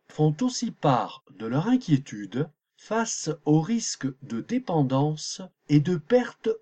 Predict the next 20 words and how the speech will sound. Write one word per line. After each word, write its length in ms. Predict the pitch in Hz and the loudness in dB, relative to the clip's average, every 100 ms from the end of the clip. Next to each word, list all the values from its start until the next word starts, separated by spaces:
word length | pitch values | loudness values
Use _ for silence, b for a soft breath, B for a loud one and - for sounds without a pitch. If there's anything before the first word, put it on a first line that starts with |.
| - | -6
d'autonomie. 840 | 127 175 254 208 143 117 107 95 _ _ _ _ _ _ _ _ _ _ _ _ - | -6 0 2 6 6 6 -4 -14 _ _ _ _ _ _ _ _ _ _ _ _ -10
Nous, 400 | 120 143 240 - _ _ - | 4 4 4 -4 _ _ -10
mutuelles, 800 | 95 - 151 202 165 95 90 - _ _ - | -8 -2 0 2 0 -2 -8 -14 _ _ -6
accompagnons 800 | 139 - 269 262 233 214 214 208 | -4 0 0 4 2 2 0 2
nos 180 | 165 131 | 4 4
aînés 560 | 113 113 120 190 208 _ _ - | 2 -4 -4 -4 -8 _ _ -4
ainsi 540 | 127 120 - 160 143 | -4 -4 -2 0 0
que 100 | 127 | -2
leurs 400 | 98 90 90 131 | -8 -8 -6 0
aidants 340 | 151 170 220 - _ _ | 0 0 -6 -10 _ _
qui, 300 | - 254 151 _ _ | 0 0 0 _ _
pour 220 | 269 - | 0 0
certains, 640 | - 147 - - 104 104 143 _ | 0 -2 -2 -12 -12 -12 -16 _
cumulent 600 | - 233 220 220 165 120 - | 2 4 4 2 2 -2 -4
cette 380 | - - 127 - | -10 -6 -6 -4
responsabilité 1400 | 110 208 226 240 226 208 160 151 120 117 - 175 180 _ - | -6 -6 -6 -8 -6 -4 0 0 -2 -8 -8 -8 -8 _ -8
avec 480 | 170 175 190 151 - | -4 -2 -2 -2 -4
une 160 | 113 | -2
activité 840 | 165 - - 180 156 147 - 208 214 | -2 -4 -10 -4 -2 -2 -6 -10 -10
professionnelle. 1040 | - 160 156 226 - 123 110 95 90 87 | -6 -4 -4 -6 -2 -2 -2 -8 -8 -10